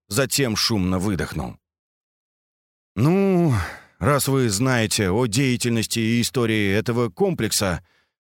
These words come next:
Хм... События, которые привели к катастрофе, начались немного раньше,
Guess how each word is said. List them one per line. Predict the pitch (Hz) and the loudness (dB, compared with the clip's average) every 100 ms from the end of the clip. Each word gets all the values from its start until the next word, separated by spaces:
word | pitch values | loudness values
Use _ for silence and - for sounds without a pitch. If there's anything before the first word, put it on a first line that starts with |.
| _ _ _ _ _ - | _ _ _ _ _ 0
Хм... | 165 117 87 60 - - _ _ _ _ _ - | 2 2 -2 -8 -14 -20 _ _ _ _ _ -4
События, | 156 151 175 - 127 101 | 0 0 0 0 0 0
которые | - 123 131 113 107 | -2 0 2 2 0
привели | 123 123 120 104 78 | 0 0 2 0 -2
к | - | -4
катастрофе, | - 113 127 - - 165 151 120 90 - _ _ _ - | -4 0 0 -2 -2 0 0 0 -2 -4 _ _ _ -6
начались | 196 220 208 - | -2 0 2 0
немного | 180 185 180 147 | 0 0 0 0
раньше, | 147 170 117 85 - - | 2 2 2 -2 -6 -10